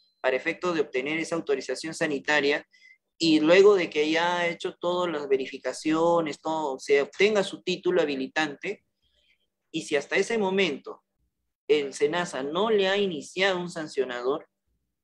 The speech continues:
entonces es ahí donde opera este, este tema del eximente, ¿no? Si como consecuencia de que ya se hizo la, la fiscalización e inmediatamente se le inicia un sancionador al administrado,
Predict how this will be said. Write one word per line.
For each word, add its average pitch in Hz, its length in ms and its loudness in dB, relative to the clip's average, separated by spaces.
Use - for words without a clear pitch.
entonces 170 600 -2
es 170 200 -4
ahí 220 160 4
donde 208 280 4
opera 175 540 0
este, 135 580 2
este 160 180 -10
tema 165 320 -6
del 151 160 -2
eximente, 135 640 -6
¿no? 147 320 -6
Si 160 240 2
como 180 280 2
consecuencia 202 840 -2
de 160 160 -4
que 151 220 -6
ya 185 160 2
se 202 140 -2
hizo 202 280 0
la, 135 460 -4
la 135 160 -2
fiscalización 135 960 0
e 160 100 4
inmediatamente 196 960 4
se 165 180 -4
le 135 100 -4
inicia 156 520 -4
un 160 140 -8
sancionador 156 720 0
al 156 100 2
administrado, 135 680 -2